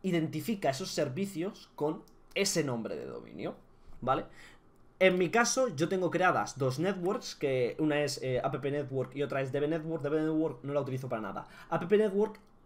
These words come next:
la utilizo, y la utilizamos con el driver en bridge.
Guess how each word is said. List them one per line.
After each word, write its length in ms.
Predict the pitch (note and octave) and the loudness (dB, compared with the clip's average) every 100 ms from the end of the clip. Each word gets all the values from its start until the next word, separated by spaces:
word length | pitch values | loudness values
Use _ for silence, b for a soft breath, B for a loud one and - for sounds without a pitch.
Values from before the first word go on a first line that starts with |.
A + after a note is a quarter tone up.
| - - | -10 2
la 240 | D#3 D3+ | 6 6
utilizo, 540 | D3 C#3+ C#3 C3 F2 - B B | 6 0 -4 -8 -12 -14 B B
y 180 | - B3 | 2 4
la 140 | A3+ F3 | 6 4
utilizamos 560 | D#3+ C#3+ G#3+ A3+ G#3+ | 4 0 2 0 0
con 160 | - D#3 | -2 0
el 160 | C3+ | 0
driver 340 | C3+ G3 G#3 G3 | 2 2 2 2
en 240 | D3 C3 | 0 0
bridge. 460 | C3 D3+ - - - | 0 -2 -2 -12 -14